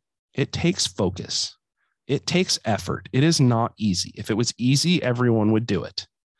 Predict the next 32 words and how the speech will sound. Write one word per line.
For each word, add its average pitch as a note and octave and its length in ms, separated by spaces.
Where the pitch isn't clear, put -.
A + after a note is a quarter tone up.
Everyone A2+ 400
would, A#2+ 160
would A#2 180
be A2 120
at A2 80
the A2+ 60
composition G2 580
that G2 160
they G#2+ 80
want. F#2+ 320
It G#2+ 120
is C#3+ 180
not F#3 240
easy. - 460
Now, A#2+ 160
there G#2 220
are F#2 80
ways F2 260
we F2+ 100
can F2 120
make D#2 120
it - 80
easier. A2 440
There G#2 120
are F#2 60
ways F#2+ 220
we G2+ 60
can F2+ 160
make F#2+ 160
it - 80
more F2+ 160
fun. C3+ 340